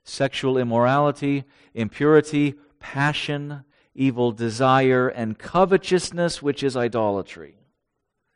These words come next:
On account of these, the wrath of God is coming.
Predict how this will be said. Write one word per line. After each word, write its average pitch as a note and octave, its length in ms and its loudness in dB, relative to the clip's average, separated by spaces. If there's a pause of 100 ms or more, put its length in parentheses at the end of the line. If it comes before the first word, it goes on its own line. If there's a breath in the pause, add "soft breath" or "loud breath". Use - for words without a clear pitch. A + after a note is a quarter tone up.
(880)
On B2 160 -2
account E3 440 2
of D#3 140 0
these, D3+ 300 6
the B2 120 2
wrath C3 380 0
of A#2+ 180 -8
God A#2 420 4
is A#2 160 0
coming. A#2 520 -4